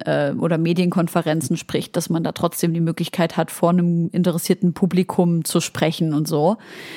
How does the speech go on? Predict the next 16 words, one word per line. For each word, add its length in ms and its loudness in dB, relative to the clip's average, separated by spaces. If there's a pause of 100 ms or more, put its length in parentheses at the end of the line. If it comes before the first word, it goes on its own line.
(300)
Äh, 160 4
und 220 2
da 100 4
trotzdem 360 2
auch 160 2
weiterhin 320 4
noch 120 2
ein 80 4
bisschen 280 0
Geld 200 0
zu 80 -4
verdienen. 360 0
Also 160 0
ich 80 -6
finde 200 2
das, 380 -2